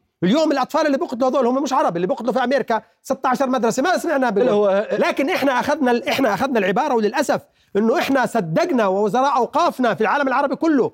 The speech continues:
Speaker 1: وزراء أوقافنا
Speaker 2: الدكتور، حتى،
Speaker 1: وإشي،
Speaker 2: حتى
Speaker 1: صدقنا إنه إحنا
Speaker 2: المسيحية،
Speaker 1: إرهابيين.
Speaker 2: حتى المسيحية
Speaker 1: إنه
Speaker 2: هي ضحية للإرهاب
Speaker 1: يعني اليوم
Speaker 2: الصهيوني.
Speaker 1: يعني اليوم، اليوم في انطباع في الصورة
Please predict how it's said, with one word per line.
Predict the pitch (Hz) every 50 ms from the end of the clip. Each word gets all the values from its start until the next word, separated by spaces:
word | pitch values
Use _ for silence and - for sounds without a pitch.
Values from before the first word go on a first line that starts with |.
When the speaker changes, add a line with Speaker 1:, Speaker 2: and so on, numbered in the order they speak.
| _ _ _ _
Speaker 1:
وزراء | - 202 202 247 254 269 254
أوقافنا | 262 240 247 - 330 339 247 - 254 254 240
Speaker 2:
الدكتور، | 233 226 185 196 - - 220 - 202
حتى، | -
Speaker 1:
وإشي، | 214 254 254 330 - 294 277 247 -
Speaker 2:
حتى | - 170 240
Speaker 1:
صدقنا | 277 277 262 214 339 -
إنه | 262 254 269 285
إحنا | 285 302
Speaker 2:
المسيحية، | 302 247 226 302 339 220 233 220 - - -
Speaker 1:
إرهابيين. | 262 254 285 285 302 294 269 302 349 349 311
Speaker 2:
حتى | 247 240
المسيحية | 233 226 233 208 - 226 226 196 - 233 214 233 220
Speaker 1:
إنه | 208
Speaker 2:
هي | 214 214 208
ضحية | 202 190 190 190 - 220 233 226 214
للإرهاب | 208 208 196 196 196 185 196 208
Speaker 1:
يعني | 214 262 269
اليوم | 247 277 311
Speaker 2:
الصهيوني. | 302 262 220 208 196 208 208 180 147 131 127 127
Speaker 1:
يعني | 214 220 214 247
اليوم، | 262 247 285 294 233 170 160
اليوم | 202 190 247 262 - 143 -
في | - 311 370 349 339
انطباع | 330 - - 311 339 311 277
في | 208 269
الصورة | - - - 240 214 214